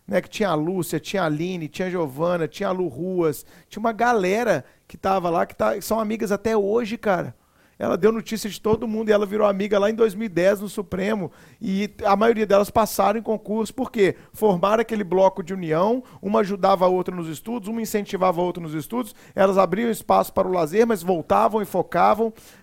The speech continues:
porque esse tipo de imersão eu acho que vale muito a pena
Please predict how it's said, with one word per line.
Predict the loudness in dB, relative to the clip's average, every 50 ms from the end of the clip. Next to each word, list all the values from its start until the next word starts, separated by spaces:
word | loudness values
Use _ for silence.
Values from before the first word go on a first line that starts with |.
| _
porque | -18 -12 -4 0 0 0 0 2
esse | 4 6 6 6 4 -2 -10
tipo | -10 -12 -10 -10 -10
de | -10 -8 -8
imersão | -4 -4 -4 -4 -4 -6 -4 -2
eu | -2
acho | -2 -2 -4
que | -6 -4
vale | -2 -2 -2
muito | -4 -4 -2 -2
a | -2
pena | -2 -2 -4 -6 -6